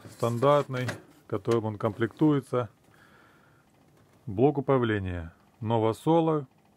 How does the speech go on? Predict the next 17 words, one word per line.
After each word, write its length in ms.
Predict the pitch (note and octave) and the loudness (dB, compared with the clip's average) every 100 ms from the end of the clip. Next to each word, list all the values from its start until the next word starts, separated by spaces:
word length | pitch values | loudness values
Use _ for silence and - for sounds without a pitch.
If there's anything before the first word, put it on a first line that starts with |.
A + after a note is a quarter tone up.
| - | 0
П 160 | A#2+ G2+ | 2 2
К 360 | - C#3+ D3 A#2+ | 2 2 2 -2
двадцать 440 | G#2+ A#2 C3 A#2+ G2 | 0 0 0 -4 -2
два 240 | G#2+ G#2+ | 0 0
пид. 420 | - G2 F2+ F#2 - _ _ _ _ - - - - _ _ _ - | -4 -12 -6 -8 -8 _ _ _ _ -20 -20 -20 -20 _ _ _ 0
Проблема 360 | C#3+ F#3+ F#3 | 4 4 4
была 180 | E3+ E3+ | 4 4
в 60 | D#3+ | 2
том, 160 | F3+ | -2
что 500 | C#3 - D#3+ D3+ C3 G2+ _ _ _ _ _ | -2 2 4 4 2 -4 _ _ _ _ _
через 680 | - D#3 D#3 C#3+ B2+ C#3 B2+ | 0 4 4 2 2 2 2
сто 160 | - E3 | 0 0
двадцать 400 | D3+ E3+ D#3 D#3 | 4 2 2 -2
минут, 340 | F#3+ G3 F3 - _ _ _ _ - - _ _ | 0 0 -2 -6 _ _ _ _ -20 -20 _ _
а, 200 | A#2+ A#2+ | 0 0
выбивала 500 | A#2 D3+ E3 D3+ C3 | 2 2 4 4 4
ошибку 540 | C3+ - C3+ - A2 | 2 0 -4 0 -2